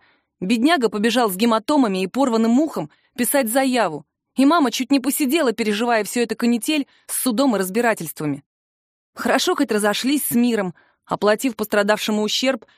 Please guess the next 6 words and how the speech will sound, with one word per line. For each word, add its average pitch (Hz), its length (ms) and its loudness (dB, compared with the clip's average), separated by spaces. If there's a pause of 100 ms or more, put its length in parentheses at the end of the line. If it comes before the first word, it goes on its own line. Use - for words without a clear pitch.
(120)
причиненный 220 600 0
здоровью, 185 580 -2
замяли. 247 540 0 (1500)
Не 262 240 2
знаю, 311 360 2
когда 185 580 0